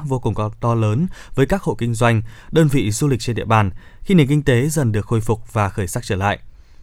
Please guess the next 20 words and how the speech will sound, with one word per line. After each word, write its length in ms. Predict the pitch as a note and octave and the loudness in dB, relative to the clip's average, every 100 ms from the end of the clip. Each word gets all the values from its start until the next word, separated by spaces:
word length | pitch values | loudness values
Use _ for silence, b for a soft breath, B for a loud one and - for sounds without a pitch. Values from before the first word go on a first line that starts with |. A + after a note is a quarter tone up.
| - - - | -20 -20 -4
Bên 140 | B2 A#2 | -2 0
cạnh 240 | B2 G2+ | 0 0
sự 180 | B2+ G#2+ | -2 -2
chủ 140 | A2 | -2
động 240 | G#2+ G2 A2 | 0 -2 -2
từ 120 | A2 | -2
các 180 | D3 - | -2 -2
cơ 120 | C#3 | -2
sở 160 | C3 | -2
kinh 180 | G#2 A#2 | -2 -2
doanh 180 | A2 A#2 | -2 0
dịch 200 | A2+ - | -2 0
vụ, 280 | A#2+ A#2 - | 0 0 -6
điểm 220 | - A#2+ G2 | -4 -2 0
du 160 | D3 | 0
lịch, 180 | C3 A2 - | 0 0 -4
di 260 | A2+ - A2+ | -8 -2 0
tích, 180 | A#2 E3+ - | 0 -2 -4
danh 260 | G#2+ A2+ A2+ | -2 0 0
thắng, 320 | A2 G#2+ | 0 0